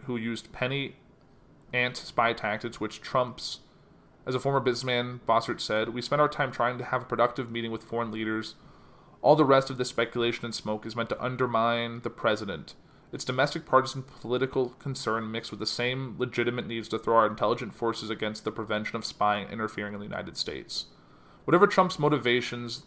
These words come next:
there is also anxiety in Washington over his strategy of getting closer to Putin. Even though most observers understand the necessity of communication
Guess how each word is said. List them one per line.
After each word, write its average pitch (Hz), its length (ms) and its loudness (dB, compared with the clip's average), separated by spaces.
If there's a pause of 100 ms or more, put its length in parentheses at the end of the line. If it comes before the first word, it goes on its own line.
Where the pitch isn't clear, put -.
there 127 120 0
is 120 100 0
also 131 240 4
anxiety 113 420 0
in 110 120 -4
Washington 110 420 -2
over 117 260 -2
his 110 120 -4
strategy 107 460 -2
of 107 120 -4
getting 104 240 -2
closer 101 340 -2
to 95 80 -6
Putin. 90 380 -10 (640)
Even 147 160 2
though 160 80 8
most 156 260 4
observers 127 400 2
understand 123 520 -2
the 120 60 -4
necessity 110 580 -2
of 110 120 -6
communication 113 1040 -6